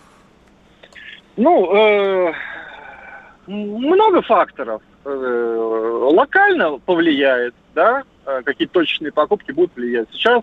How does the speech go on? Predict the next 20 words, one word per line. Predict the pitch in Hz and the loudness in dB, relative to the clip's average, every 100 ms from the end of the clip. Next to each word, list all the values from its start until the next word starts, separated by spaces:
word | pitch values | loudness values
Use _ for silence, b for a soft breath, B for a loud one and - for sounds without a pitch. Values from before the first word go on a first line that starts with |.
| - | -2
прорабатывается | 214 233 240 226 214 - | 0 2 0 -2 -6 -4
новое | 226 226 | 0 0
правило, | 220 247 285 233 135 | 2 2 2 2 -2
там, | - 123 113 B B B _ | -6 -10 -12 B B B _
э, | 135 139 135 | 2 4 2
вот, | 147 127 120 | 0 -2 -4
у | |
нас | 135 131 | -6 -6
были, | 117 156 226 214 165 151 139 131 131 135 135 | -2 0 0 2 2 4 2 0 0 0 2
э, | 139 | 2
было | 156 180 170 | 2 2 2
свое | 190 208 285 269 | 0 0 2 0
раньше | 190 - 127 | 0 -2 -6
бюджетное | 139 147 - 143 | -2 -2 -2 -6
правило, | - 139 120 110 | 0 0 0 0
да, | 170 226 | -2 -2
мы | 127 | -6
знаем, | 135 120 107 101 | -2 0 -2 -4
э, | 107 107 - | -6 -6 -4
при | 139 131 127 | -2 0 0